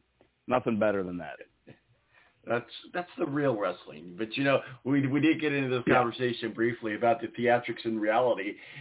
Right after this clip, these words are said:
Speaker 2: And, y-, you know, Adam makes a good point. You know, you got your favorite T V shows. You know, uh, we all like Yellowstone. Is that,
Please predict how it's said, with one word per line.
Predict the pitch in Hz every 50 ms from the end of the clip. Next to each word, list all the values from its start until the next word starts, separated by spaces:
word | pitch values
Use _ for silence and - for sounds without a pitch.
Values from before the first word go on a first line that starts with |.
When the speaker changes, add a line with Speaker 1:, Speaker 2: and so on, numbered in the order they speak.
| - -
Speaker 2:
And, | - 113 117 120 123 120 117 - - - - - - _ _ _ _ _ -
y-, | - 214
you | - - 381
know, | 339 - - - - -
Adam | - - - - -
makes | 214 214 208 -
a | 185
good | 139 180 170 135 -
point. | - - 226 175 123 - -
You | 117 151 156
know, | 135 131
you | 135 135
got | 131 160 170
your | 160 139 131
favorite | - 170 165 156 139 135 123 - -
T | 147 143
V | 139 170 - - -
shows. | - 107 98 104 110 - 117
You | 120 123
know, | 113 110 107 110 110 113 113 107 107 - - 110
uh, | 98 - - - - -
we | 120 123 127
all | 127 135 135 123
like | 123 131 123 127 -
Yellowstone. | 127 139 151 135 - - - 98 92 107 127 127 _ _ _ _ _ _ _ _ _ _ -
Is | 120 123 131
that, | 147 147 143